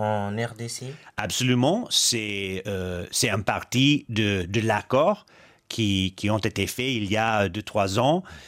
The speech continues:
Speaker 1: C'est en
Speaker 2: Euh,
Speaker 1: deux mille seize, hein.
Speaker 2: euh, deux mille seize, voilà, donc il y a deux ans. Euh, c'est, c'est déjà reporté un certain temps. C'est un pays, euh, moi j'ai, <laughs> j'ai travaillé au Congo pendant les années, euh, quatre-vingt-dix, en fait,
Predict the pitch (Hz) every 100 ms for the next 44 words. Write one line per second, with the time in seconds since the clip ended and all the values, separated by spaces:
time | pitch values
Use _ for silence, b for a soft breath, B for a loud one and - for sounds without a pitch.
0 | B B 120 107 98 98 120 127 - 107
1 | 87 87 131 117 113 110 101 120 127 151
2 | 147 104 117 117 101 98 107 104 104 98
3 | 95 120 135 151 156 B B B B 104
4 | 104 101 98 95 92 95 - - - 110
5 | 101 117 101 131 135 131 123 110 123 113
6 | 104 123 131 127 107 95 117 110 104 95
7 | 135 170 233 - B B B B B -
8 | 139 - 120 - 135 123 160 139 107 92
9 | 113 101 98 98 110 120 110 101 - 139
10 | 120 - 127 107 110 123 123 104 95 98
11 | 101 101 110 113 - 95 92 95 92 95
12 | 98 101 101 90 87 104 98 92 85 87
13 | 143 - 87 90 151